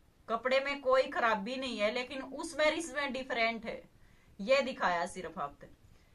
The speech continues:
इसमें जी एक बेल तो ये इधर से यहाँ आ गई, बीच में ये फ्लावर से दे दिए,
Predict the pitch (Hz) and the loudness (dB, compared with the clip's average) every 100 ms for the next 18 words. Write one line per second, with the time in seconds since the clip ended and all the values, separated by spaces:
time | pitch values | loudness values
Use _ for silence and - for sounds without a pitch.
0 | - - 254 277 311 302 302 302 277 294 | -20 -10 -6 0 0 4 6 6 6 2
1 | 294 294 294 285 285 285 262 - 247 233 | 2 2 2 4 2 2 0 2 -2 2
2 | 214 208 226 262 247 269 254 254 247 254 | 4 6 4 -2 -6 -8 -6 -4 -4 -2
3 | 226 214 208 247 220 240 226 233 277 285 | 0 2 0 -2 -2 -2 -4 -4 -6 -6